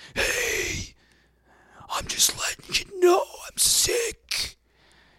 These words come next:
And, and it's just so over the top. But then even if you are, s-, but then, like, the funny reverse of that is sometimes you are actually sick and you'll call into work, but your voice sounds fine because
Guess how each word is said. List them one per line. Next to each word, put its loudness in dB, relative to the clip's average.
And, -2
and -2
it's -2
just -4
so 6
over 4
the 2
top. 2
But 4
then 6
even 4
if 2
you 4
are, 6
s-, 4
but 0
then, 0
like, -2
the -6
funny 4
reverse 4
of 0
that 4
is -2
sometimes 2
you -2
are 8
actually 4
sick 2
and 2
you'll 6
call 8
into 4
work, 8
but 2
your 4
voice 6
sounds -2
fine 2
because 0